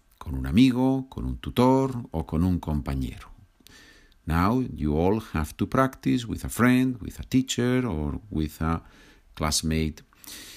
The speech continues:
I hope you have learned a lot. Espero que hayan aprendido mucho. Muchas gracias por escuchar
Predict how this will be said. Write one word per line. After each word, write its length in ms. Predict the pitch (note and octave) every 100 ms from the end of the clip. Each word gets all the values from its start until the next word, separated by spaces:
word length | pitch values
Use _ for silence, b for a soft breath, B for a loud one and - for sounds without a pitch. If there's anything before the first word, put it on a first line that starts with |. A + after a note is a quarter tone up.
| B B B B B B B _ _ _ _ _ _ _ _ _ _ -
I 140 | F2+
hope 400 | D#2+ - C3+ E3 - -
you 120 | D2+ -
have 160 | D2
learned 400 | D#2+ F2+ E2+ D#2 -
a 120 | D#2
lot. 340 | E2+ C3+ D#3+ - B B B -
Espero 640 | - - F2+ F2+ G#2 C3+ C3+
que 160 | C#2+
hayan 500 | D2 D#2+ D#2 C#2 C#2 -
aprendido 800 | D2 D2 D2 D2 G2 G#2 C#2
mucho. 500 | C#2+ C#3 - E3 G#3+ - B B B B B B B B B B _ _ _
Muchas 340 | G2 F#2 E2+
gracias 540 | D#2 D#2+ - D2 C#2 -
por 180 | D#2 G#2
escuchar 640 | - F2+ - B2 D#3 C#3